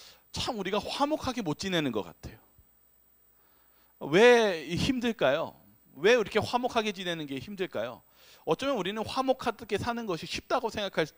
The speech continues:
수도 있습니다. 그리고 내 스스로 할 수 있다라고 생각하고, 아, 내가 이렇게 하면 된다고 생각할 수 있습니다. 그러나 화목은, 어, 실은 전적으로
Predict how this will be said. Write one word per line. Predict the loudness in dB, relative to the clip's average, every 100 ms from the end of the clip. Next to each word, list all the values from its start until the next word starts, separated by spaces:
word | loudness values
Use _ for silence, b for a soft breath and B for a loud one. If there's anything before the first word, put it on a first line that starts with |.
| _ _ -18
수도 | -10 -6
있습니다. | -6 -6 -14 -16 -20 _ b b b
그리고 | -2 0 4 4 2 -2
내 | -2
스스로 | -2 -8 -2 0
할 | 0
수 | -2 -8
있다라고 | -2 0 0
생각하고, | -2 -6 -6 -6 -8 -10 B B B B
아, | 0
내가 | 2 2 2
이렇게 | -2 0 -2
하면 | -2 -6
된다고 | -4 -2 -2 -2
생각할 | -6 -8 -8 -10
수 | -10
있습니다. | -10 -12 -12 -8
그러나 | -2 2 2 0 -4
화목은, | 0 4 4 2 -2 -4 b b b _ -14
어, | -12 -12
실은 | -4 0 2 0 -2 -12 _ _ b b b
전적으로 | 2 2 2 2 4 4